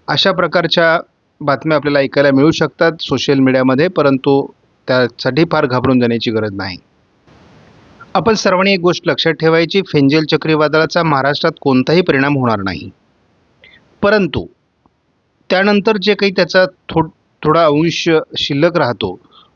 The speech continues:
अ, कमी दाबाच्या स्वरूपामध्ये, तो बंगालच्या उपसागरात विशाखापट्टणम मार्गे, अ, भूभागावर सरकण्याची शक्यता आहे आणि मग त्याचा परिणाम एक आठवडाभर साधारणपणे राहणार आहे.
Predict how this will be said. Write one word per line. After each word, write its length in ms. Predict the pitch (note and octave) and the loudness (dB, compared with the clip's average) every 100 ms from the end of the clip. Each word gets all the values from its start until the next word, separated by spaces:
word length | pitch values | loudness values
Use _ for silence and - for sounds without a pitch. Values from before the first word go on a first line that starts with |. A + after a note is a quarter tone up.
| _ - | _ -10
अ, 40 | C3+ | -8
कमी 300 | - D3 C#3+ | -2 0 2
दाबाच्या 360 | C#3 C3+ C3+ | 2 0 -2
स्वरूपामध्ये, 680 | B2 C3+ B2 B2 A2+ F#2+ F#2 - _ _ _ _ - C3+ | -2 -2 0 0 -2 -4 -8 -16 _ _ _ _ -18 -2
तो 100 | F3+ | 0
बंगालच्या 440 | E3 D3 D3+ C#3 D3+ | 2 2 2 2 0
उपसागरात 440 | C#3+ D3 C#3 C#3 | 0 0 2 0
विशाखापट्टणम 800 | C3+ C3 C#3+ C#3 C#3 C3 C3+ C3 B2+ | 0 -2 0 0 0 -2 0 0 2
मार्गे, 380 | C#3 C3 G2+ - _ _ _ _ - | 0 -2 -4 -6 _ _ _ _ -14
अ, 200 | A#2+ A#2 | -10 -8
भूभागावर 600 | A2 D3+ D#3 D3 D#3+ E3 | -2 -2 0 0 2 0
सरकण्याची 560 | - C#3+ C3+ C3+ - D3 | 0 -2 0 -2 -4 -6
शक्यता 460 | C3+ - G#2 E2+ | -4 -6 -8 -10
आहे 180 | E2 - _ _ _ _ _ - | -12 -16 _ _ _ _ _ -2
आणि 160 | C#3+ | 2
मग 120 | D3+ D3+ - | 4 2 -2
त्याचा 200 | - D3 | -2 -2
परिणाम 580 | D3 C3 C3+ C#3 G2 C3 _ _ _ _ _ _ - | 0 0 2 0 -4 -10 _ _ _ _ _ _ -4
एक 280 | D#3 - - | -4 -4 -4
आठवडाभर 580 | C#3 - G3 F3+ G3 F3+ | -4 0 0 2 2 0
साधारणपणे 680 | - C#3 C#3+ C#3+ C#3 C3 C3 | 0 -2 0 -2 -2 -2 0
राहणार 300 | A#2 B2 A#2 | -2 -2 -2
आहे. 220 | A2 | -4